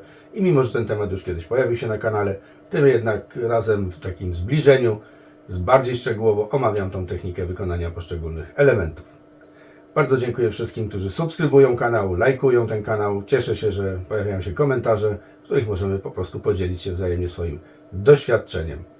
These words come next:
Zapraszam na film. Lamelowanie już pokazywałem wcześniej, e, w filmie przy budowie modelu Junkers, ale teraz chciałbym pokazać jeszcze raz taki proces lamelowania statecznika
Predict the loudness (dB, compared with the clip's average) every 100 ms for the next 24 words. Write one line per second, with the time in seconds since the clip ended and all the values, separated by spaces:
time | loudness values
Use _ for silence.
0 | -20 -20 -20 -20 -14 -2 2 2 2 -2
1 | -4 -6 -8 -14 -16 -20 -20 -20 _ _
2 | _ _ _ _ -20 _ 0 6 6 6
3 | 6 8 8 8 6 2 0 2 2 2
4 | 2 0 -4 -2 -2 -2 -4 -8 -18 -10
5 | -4 -4 -4 0 2 2 0 -4 -2 0
6 | 0 0 0 0 2 2 6 6 4 -2
7 | _ -20 -20 -20 -20 _ _ _ 0 4
8 | 6 6 6 6 4 4 2 2 4 4
9 | 2 4 4 6 4 -2 -14 -18 -20 -10
10 | -2 0 0 4 4 4 0 0 -14 -20
11 | -20 -20 -20 -16 2 6 8 8 6 4
12 | 4 2 0 -6 -16 -16 -4 4 6 6
13 | 4 0 0 0